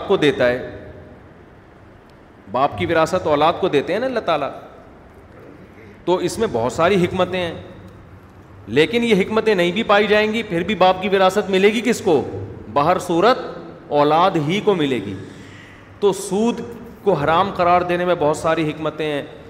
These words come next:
نماز کی حکمت اللہ نے بیان کی ہے، بے حیائی سے روکتی ہے، کسی کو نہیں روک رہی ہو پھر بھی نماز پڑھنی پڑے گی اس کو۔ تو یہ بھی آج کل فرق مارکیٹ سے کیا ہوتا جا رہا ہے؟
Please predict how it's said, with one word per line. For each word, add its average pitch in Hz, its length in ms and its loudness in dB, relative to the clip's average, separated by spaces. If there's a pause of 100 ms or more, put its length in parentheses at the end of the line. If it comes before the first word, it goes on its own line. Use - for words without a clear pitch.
(440)
نماز 165 440 2
کی 190 180 0
حکمت 185 280 0
اللہ 180 240 2
نے 185 100 2
بیان 165 420 0
کی 180 120 -4
ہے، 180 40 0
بے 143 160 0
حیائی 143 320 0
سے 143 140 -4
روکتی 117 420 -4
ہے، 113 120 -4
کسی 165 220 -4
کو 180 120 0
نہیں 165 240 0
روک 190 220 2
رہی 185 180 0
ہو 220 80 2
پھر 180 180 0
بھی 208 120 2
نماز 175 320 4
پڑھنی 170 240 2
پڑے 143 240 0
گی 123 80 -4
اس 101 240 -4
کو۔ 82 100 -12 (640)
تو 160 80 -4
یہ 156 200 2
بھی 226 400 -2 (260)
آج 165 240 2
کل 180 160 2
فرق 165 320 0
مارکیٹ 151 380 0
سے 165 140 -6
کیا 180 160 -2
ہوتا 180 200 2
جا 135 220 2
رہا 120 100 2
ہے؟ 107 80 0